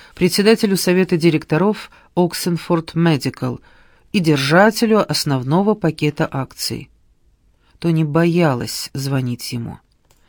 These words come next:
Ей предстояло сообщить Оксенфорду ужасную новость и принять на себя вину. Она приготовилась вынести его огорчение, возмущение и, возможно, ярость.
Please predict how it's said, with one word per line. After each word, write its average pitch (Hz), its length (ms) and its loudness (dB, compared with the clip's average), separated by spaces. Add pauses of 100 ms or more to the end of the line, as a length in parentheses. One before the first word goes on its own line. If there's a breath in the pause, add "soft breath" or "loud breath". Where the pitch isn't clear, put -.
(680 soft breath)
Ей 214 240 6
предстояло 214 600 2
сообщить 180 640 0
Оксенфорду 175 840 -2
ужасную 175 760 2
новость 175 720 0 (560 soft breath)
и 160 140 4
принять 190 640 4
на 180 240 4
себя 165 540 2
вину. 156 480 0 (880 soft breath)
Она 196 520 0
приготовилась 175 920 -2
вынести 165 480 0
его 160 240 4
огорчение, 156 840 0
возмущение 156 1080 2 (560 soft breath)
и, 143 80 -4
возможно, 156 580 0
ярость. 156 800 -2